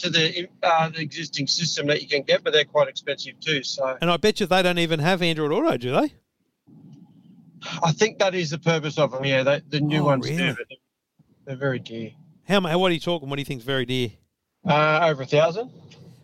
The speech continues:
Speaker 2: Well, you know, you're gonna be up for, last time I looked, the, the Pioneer units were,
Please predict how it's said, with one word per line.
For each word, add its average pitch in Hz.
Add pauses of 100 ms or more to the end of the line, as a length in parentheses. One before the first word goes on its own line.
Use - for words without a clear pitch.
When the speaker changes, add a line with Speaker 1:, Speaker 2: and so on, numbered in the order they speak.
Speaker 2:
Well, 202
you 196
know, 170
you're 170
gonna 240
be 196
up 180
for, 160
last 170
time 156
I 143
looked, 139
the, 123
the 123
Pioneer 131
units 123
were, 117